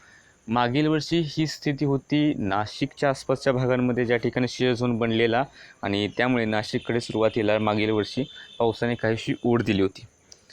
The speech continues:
आता जर पाहिलं तर शिअर झोन काहीसा, अ, थोडक्या भागापुरता मर्यादित होतोय. दक्षिण मध्य महाराष्ट्र आणि दक्षिण मराठवाड्याच्या आसपासपर्यंत शिअर झोन हा आत्ता सध्या राहिलेला आहे. बाकी या ठिकाणी स-,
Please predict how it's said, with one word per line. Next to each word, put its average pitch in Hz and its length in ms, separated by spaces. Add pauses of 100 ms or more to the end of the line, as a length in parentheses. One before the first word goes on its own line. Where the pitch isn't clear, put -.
(300)
आता 120 260
जर 147 140
पाहिलं 143 420
तर 156 300
शिअर 143 340
झोन 147 200
काहीसा, 135 640 (580)
अ, - 100 (240)
थोडक्या 147 380
भागापुरता 139 520
मर्यादित 120 380
होतोय. 101 280
दक्षिण 120 360
मध्य 135 360
महाराष्ट्र 131 440
आणि 139 100
दक्षिण 123 260
मराठवाड्याच्या 120 420
आसपासपर्यंत 117 760
शिअर 123 300
झोन 113 200 (500)
हा 120 180 (340)
आत्ता 113 280
सध्या 120 460
राहिलेला 110 540
आहे. 120 320 (400)
बाकी 120 540 (200)
या 131 120
ठिकाणी 131 480
स-, - 340